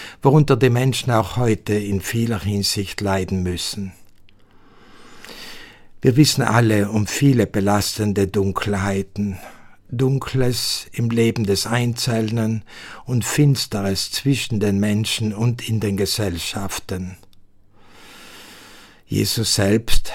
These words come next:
musste vom Anfang bis zum Ende in der Welt extrem viel Dunkles erleben. Seine Kraft bezieht er aus der tiefen Verbundenheit mit Gott, seinem Vater.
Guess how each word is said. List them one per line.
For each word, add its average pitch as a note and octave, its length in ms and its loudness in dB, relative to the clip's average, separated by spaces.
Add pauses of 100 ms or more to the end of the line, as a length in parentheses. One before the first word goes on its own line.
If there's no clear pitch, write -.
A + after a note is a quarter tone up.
musste A#2 380 0
vom G2+ 260 -2
Anfang B2 600 0
bis A#2 200 -2
zum A2+ 180 0
Ende G#2+ 640 0 (160)
in - 160 -20
der G#2 180 0
Welt A2 460 -2 (160)
extrem A#2 580 -2
viel F#2+ 380 -4
Dunkles G2 680 0
erleben. F#2 640 -4 (2000)
Seine A2 400 0
Kraft - 800 -6
bezieht C#3 500 2
er G#2+ 220 2
aus G2+ 140 -2
der G2+ 200 -6
tiefen C#3 380 -2
Verbundenheit G#2 1160 -2
mit G2+ 260 -2
Gott, A2 240 -2
seinem G2 420 -2
Vater. F#2+ 600 -6